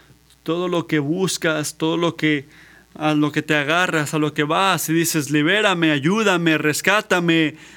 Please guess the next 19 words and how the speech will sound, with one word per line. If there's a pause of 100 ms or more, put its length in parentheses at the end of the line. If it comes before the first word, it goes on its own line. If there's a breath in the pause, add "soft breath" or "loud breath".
(240 loud breath)
es
relación,
familia,
dinero,
trabajo,
lo
que
tú
quieras
decir, (1200 loud breath)
nada
merece
tu
confianza,
solo
Dios. (1900 soft breath)
¿Pero
por
qué?